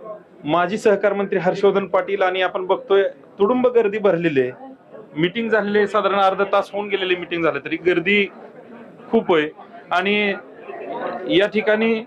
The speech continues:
अनेक कार्यकर्त्यांच्या मनात काय आहे हे दाखवलं. कारण कार्य-, ह्या कार्यकर्त्यांच्या मनात दाखवायचं कारणच एक आहे की हे जे गाव आहे ते मूळ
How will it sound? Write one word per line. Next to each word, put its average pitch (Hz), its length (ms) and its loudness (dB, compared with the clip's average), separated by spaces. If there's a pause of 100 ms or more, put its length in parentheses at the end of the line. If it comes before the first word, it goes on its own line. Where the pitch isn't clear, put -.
(640)
अनेक 233 240 0
कार्यकर्त्यांच्या 208 1000 0
मनात 214 300 2 (100)
काय 214 220 4
आहे 156 380 2
हे - 360 -2
दाखवलं. 226 360 2
कारण 262 280 0 (760)
कार्य-, 254 260 4
ह्या 185 240 0
कार्यकर्त्यांच्या 269 800 0
मनात 240 300 -2
दाखवायचं 240 920 2
कारणच 233 640 0
एक 233 160 2
आहे 220 100 4
की 247 220 -4 (100)
हे 240 240 2
जे 285 120 2
गाव 233 240 4
आहे 175 180 2
ते 233 300 4 (380)
मूळ 240 220 4